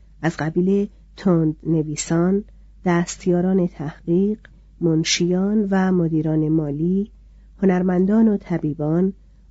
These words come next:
استادان دستور زبان و فیلسوفان. در بسیاری موارد غلامان می توانستند برای خود دست به تجارت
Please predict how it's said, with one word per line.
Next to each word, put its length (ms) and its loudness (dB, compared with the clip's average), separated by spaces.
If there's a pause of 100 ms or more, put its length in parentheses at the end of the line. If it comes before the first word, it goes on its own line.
استادان 600 0
دستور 560 -2
زبان 680 0 (180)
و 460 -2
فیلسوفان. 920 -4 (2750)
در 140 6
بسیاری 480 4
موارد 640 2 (300)
غلامان 440 4
می 160 2
توانستند 840 0 (340)
برای 460 2
خود 400 -2 (380)
دست 500 0
به 340 2
تجارت 540 0